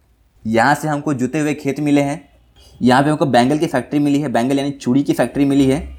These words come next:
लकड़ी के हल मिले हैं, यहाँ पर अर्थक्वेक के एविडेंस भी मिले हैं। और कालीबंगन से दोस्तों हमें सात हवन कुंड मिले हैं और हमें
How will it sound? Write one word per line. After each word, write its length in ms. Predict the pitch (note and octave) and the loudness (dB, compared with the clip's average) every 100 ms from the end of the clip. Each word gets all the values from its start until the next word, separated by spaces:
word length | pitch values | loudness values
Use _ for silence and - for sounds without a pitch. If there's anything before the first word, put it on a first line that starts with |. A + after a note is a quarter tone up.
| - - - _ _ _ _ | -20 -20 -20 _ _ _ _
लकड़ी 320 | A2+ A#2+ C#3+ D#3 | 0 2 2 2
के 100 | D#3+ | 2
हल 200 | A#2+ C#3 | 2 2
मिले 180 | D3+ C#3+ | 2 2
हैं, 280 | C#3 E3+ - _ _ _ _ _ A#2+ | 0 -6 -12 _ _ _ _ _ 0
यहाँ 240 | A#2+ D3+ | 2 2
पर 220 | D#3 F#3 - | 2 -2 0
अर्थक्वेक 500 | C3+ D3+ - F3 F#3 | -2 -2 0 -2 0
के 60 | F3 | -2
एविडेंस 400 | E3+ C3+ C3 C#3 | 0 2 0 0
भी 80 | C#3 | -2
मिले 180 | A2+ G#2 | -4 -4
हैं। 140 | G2+ - _ _ _ _ | -8 -14 _ _ _ _
और 100 | C#3 | -2
कालीबंगन 540 | D3 C3+ D3 F3 F3 F3 | 0 2 2 2 0 -2
से 100 | F3 | -4
दोस्तों 280 | D#3+ F3 D#3+ | -4 -4 -2
हमें 340 | C3+ D#3+ - _ _ | -2 -6 -10 _ _
सात 420 | - - D3 F#3 E3 | -20 0 2 2 0
हवन 200 | C3 C#3+ | -4 -4
कुंड 180 | C#3 A#2 | -4 -4
मिले 180 | G#2 | -6
हैं 180 | G2 F#2 _ _ _ - | -8 -14 _ _ _ -6
और 160 | - D#3 | 0 2
हमें 200 | D#3 F3 | 4 0